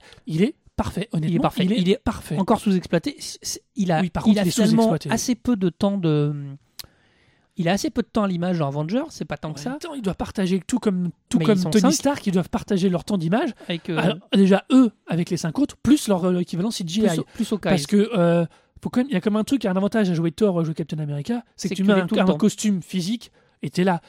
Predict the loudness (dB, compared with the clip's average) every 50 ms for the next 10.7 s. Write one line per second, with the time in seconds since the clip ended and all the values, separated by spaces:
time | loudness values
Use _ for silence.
0 | -18 -14 -6 -6 0 4 4 6 6 6 4 4 2 2 2 2 2 0 0 -4
1 | -8 -12 -8 -6 -4 -4 -4 -2 0 0 0 -2 -2 -6 -14 -20 _ _ -6 -6
2 | -6 -6 -8 -4 -2 -2 0 2 2 2 2 0 0 0 0 2 2 2 2 0
3 | -2 -4 -4 -2 -4 -4 -4 -6 -6 -4 -2 0 0 0 0 -2 -4 -4 -4 -6
4 | -6 -6 -6 -4 -4 -4 0 0 0 0 0 -4 -10 -6 -2 -2 -2 0 0 0
5 | 0 0 0 0 0 -2 -2 -2 0 0 0 2 2 2 0 0 2 2 2 0
6 | 0 -2 -2 0 0 0 0 0 -2 -2 -2 0 0 0 0 0 -2 -4 -6 -6
7 | -6 -6 -6 -6 -8 -12 _ -8 -4 -2 -2 0 0 2 2 2 2 2 2 2
8 | 0 0 0 -2 -4 -4 -4 -4 -4 -4 -4 -4 -6 -6 -4 -4 -4 -4 -2 -4
9 | -4 -6 -4 -4 -4 -4 -4 -8 -14 _ _ _ _ _ _ _ _ _ _ -8
10 | -6 -6 -6 -6 -8 -8 -8 -8 -6 -6 -6 -6 -8